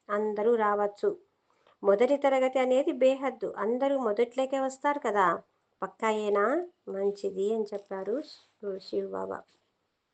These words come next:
సదా బ్రహ్మ బాబాను అనుసరించే వారికి, సదా స్వతహాగా యోగయుక్తంగా, యుక్తియుక్తంగా ఉండేవారికి,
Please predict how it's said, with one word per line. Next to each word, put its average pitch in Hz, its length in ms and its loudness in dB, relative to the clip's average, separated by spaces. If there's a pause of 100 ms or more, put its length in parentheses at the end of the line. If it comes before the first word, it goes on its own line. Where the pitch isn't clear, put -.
(920)
సదా 190 480 -2
బ్రహ్మ 202 460 2
బాబాను 196 460 0
అనుసరించే 214 720 0
వారికి, 214 640 -4 (160)
సదా 220 440 -4
స్వతహాగా 233 800 -4
యోగయుక్తంగా, 214 1080 -4
యుక్తియుక్తంగా 208 1040 -6
ఉండేవారికి, 214 880 -4